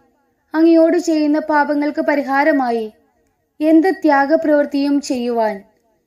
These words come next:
ഞാൻ സന്നദ്ധയാണ്. കൃപാനിധിയായ ഈശോ, അങ്ങ് എനിക്ക് ചെയ്തു തരുന്ന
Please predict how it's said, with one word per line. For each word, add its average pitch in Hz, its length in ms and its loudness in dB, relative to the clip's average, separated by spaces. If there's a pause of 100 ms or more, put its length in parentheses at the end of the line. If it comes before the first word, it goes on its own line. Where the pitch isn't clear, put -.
(160)
ഞാൻ 285 280 0
സന്നദ്ധയാണ്. 240 840 -2 (800)
കൃപാനിധിയായ 294 760 2
ഈശോ, 247 640 -6 (560)
അങ്ങ് 339 240 4
എനിക്ക് 311 340 2
ചെയ്തു 285 320 -2
തരുന്ന 240 580 -4